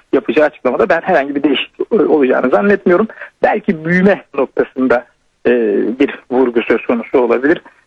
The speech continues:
E, makroekonomik denge açısından baktığımızda şu an için bir bozulma olmadığını en azından söyleyecek olursak, mali disiplinin devam ettiğini düşünecek olursak,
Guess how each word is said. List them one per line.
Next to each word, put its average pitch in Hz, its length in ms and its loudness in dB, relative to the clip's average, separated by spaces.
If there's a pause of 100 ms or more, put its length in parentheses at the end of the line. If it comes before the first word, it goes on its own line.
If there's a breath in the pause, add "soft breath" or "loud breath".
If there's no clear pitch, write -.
E, 135 200 2
makroekonomik 143 680 0
denge 139 260 0
açısından 139 440 -2
baktığımızda 127 600 -2
şu 165 160 -2
an 127 120 -4
için 131 200 -8
bir 139 140 2
bozulma 143 420 2
olmadığını 135 480 2
en 151 160 0
azından 131 400 2 (100)
söyleyecek 120 380 -2
olursak, 120 400 0
mali 143 300 0
disiplinin 135 440 -4
devam 151 280 2
ettiğini 120 380 -2 (440 soft breath)
düşünecek 127 420 0
olursak, 170 340 0